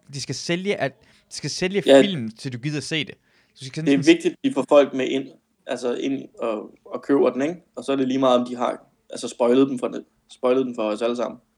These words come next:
Speaker 1: Ja, b-, folk er bange for at komme til at se noget, det ikke, altså, jeg bliver skuffet over en film. Så de ville
Speaker 2: Ja.
Speaker 1: gerne have det hele serveret for dem, og så siger de bare, "Nu ser jeg film." Altså, det,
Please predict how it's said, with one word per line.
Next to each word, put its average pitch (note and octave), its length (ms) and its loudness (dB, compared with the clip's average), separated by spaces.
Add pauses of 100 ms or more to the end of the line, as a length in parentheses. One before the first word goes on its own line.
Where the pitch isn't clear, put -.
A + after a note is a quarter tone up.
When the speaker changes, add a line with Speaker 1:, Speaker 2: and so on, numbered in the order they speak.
(200)
Speaker 1:
Ja, G3 180 4
b-, G3+ 200 -8
folk G3 240 0
er F3+ 40 -2
bange G3+ 380 -4
for C#3 360 -2
at C3+ 100 -6
komme C3+ 160 -6
til E3 80 -6
at D3+ 60 -6
se E3+ 180 -4
noget, D3+ 180 -2
det C#3 60 -8
ikke, D#3+ 240 -10
altså, C3+ 300 -10
jeg B2+ 220 -4
bliver B2+ 120 -8
skuffet F3+ 380 -4
over G#2+ 160 -2
en G#2+ 80 -6
film. G#2+ 280 -6 (440)
Så - 120 -8
de C3 180 -10
ville C3 160 -4
Speaker 2:
Ja. B2 120 -4
Speaker 1:
gerne D#3 140 2
have D#3 180 -2
det C3 80 -4
hele F3+ 380 -2
serveret C#3 460 -6
for C3 180 -2
dem, A#2 220 -8
og - 60 -16
så C3 80 -12
siger B2+ 140 -10
de A2+ 60 -10
bare, A#2+ 140 0
"Nu C3+ 120 -6
ser C3+ 260 -6
jeg A2+ 120 0
film." G#2+ 380 -8
Altså, A#2+ 160 -16
det, F#2+ 120 -8